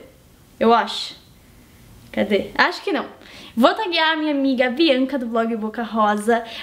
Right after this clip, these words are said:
porque ela nunca respondia tags e agora ela tá no momento assim respondendo muitas tags. E amiga, você está tagueada para responder essa tag. Que confusa essa frase, mas meninas, avisem a Bia lá que é pra ela gravar esse vídeo que eu tô mandando.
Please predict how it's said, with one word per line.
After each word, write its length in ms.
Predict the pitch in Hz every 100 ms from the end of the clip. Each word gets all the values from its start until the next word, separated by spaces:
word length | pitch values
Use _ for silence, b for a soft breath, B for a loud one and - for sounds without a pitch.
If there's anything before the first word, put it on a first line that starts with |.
| B
porque 180 | 254 277
ela 180 | 254 262
nunca 320 | 269 330 508
respondia 480 | 554 523 453 381 381
tags 320 | 359 339 330
e 40 |
agora 240 | 330 277 285
ela 140 | 302
tá 100 | 302
no 80 | 294
momento 300 | 285 294 294
assim 160 | - 294
respondendo 400 | 277 285 262 254
muitas 260 | 262 302
tags. 480 | 247 294 269 262 277
E 220 | 254 269
amiga, 420 | 277 247 269 302 277
você 300 | 262 262 294
está 180 | 294
tagueada 420 | 320 302 285 269 277
para 140 | 277
responder 360 | 269 277 269 294
essa 180 | 302 349
tag. 380 | 330 359 359 403 403 B B B B
Que 120 | - 262
confusa 480 | 277 269 302 294
essa 160 | 311 330
frase, 500 | 330 277 320 302 359
mas 160 | 294 285
meninas, 380 | 294 330 330
avisem 420 | 302 269 330 349 339
a 40 |
Bia 280 | 269 302 302
lá 160 | 277
que 200 | 285 -
é 80 | 294
pra 140 | 277 262
ela 120 | 254
gravar 340 | 240 226 277
esse 160 | 349 294
vídeo 180 | 302 -
que 80 |
eu 40 | 311
tô 100 | 302
mandando. 340 | 302 240 -